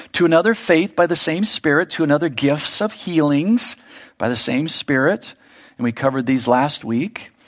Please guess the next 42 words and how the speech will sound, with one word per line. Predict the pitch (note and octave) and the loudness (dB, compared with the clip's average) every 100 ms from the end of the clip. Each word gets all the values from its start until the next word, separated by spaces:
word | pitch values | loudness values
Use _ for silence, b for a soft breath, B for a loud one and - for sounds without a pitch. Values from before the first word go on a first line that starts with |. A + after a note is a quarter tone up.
| B B B | B B B
"To | D#3+ | -2
another | D3 D3+ F3 | 2 2 2
the | F3+ | 0
working | C#3+ C#3+ D3 F#3 | 2 0 0 -6
of | F3+ | -2
miracles, | D#3+ D3 D3 E3+ F#3 - | 0 2 0 -2 -4 -2
to | D3+ | -2
another | B2+ B2+ F#3+ | 2 2 -2
prophecy, | - E3 D3 E3 D#3 F3 G3+ | 0 2 2 -2 -4 -4 -4
to | - C#3 | -2 0
another | C3+ E3+ | 0 0
discerning | E3+ D#3 D#3+ F#3+ C4 | -2 0 0 2 0
of | A#3+ | 0
spirits, | - C3 B2+ E3 - | -2 0 0 0 -4
to | - D#3+ | -2 0
another | D3+ D#3 F#3 | 2 0 0
different | D#3 D#3 F3+ | -2 -2 -8
kinds | - E3 F#3+ | -4 -4 -4
of | G3+ | -8
tongues." | - D3 B2 C3 E3+ A3+ - B B B B B B | -4 0 0 0 0 -2 -2 B B B B B B
That's | A2 - | -6 -2
what | |
we're | C3+ | -2
gonna | C#3+ | 0
hit | B2+ C#3+ | 0 2
on | D3 | 0
this | F#3 - | 0 -4
morning, | D3+ C3+ C#3 F3 | 0 0 0 -2
these | B2+ C#3 - | -2 -2 -2
two. | - D#3 C#3 G3 B B B B B - | 0 2 0 -2 B B B B B -4
"To | D#3+ | 0
another | D3+ D#3 F#3+ | 2 2 2
different | D3+ D3 F3+ | 0 -2 -2
kinds | E3 F3+ G3 | -2 -2 0
of | A#3 | -2
tongues, | - E3+ D#3 D#3 | 0 0 0 -2
to | - D#3+ | -2 0
another | D3 D3 D#3+ D#3+ | 2 2 2 0
the | D#3 | 0
interpretation | D3+ - D#3+ D3+ D3+ C#3+ - F3+ G#3 B3 - F#3+ F3+ E3 | -2 -2 -4 0 -2 -4 -4 0 0 0 -4 -4 -4 -4
of | - A#2+ G#2+ | -4 -8 -8
tongues." | - G2+ F#2 G2+ C#3 G3+ - | -10 -8 -6 -6 -6 -6 -6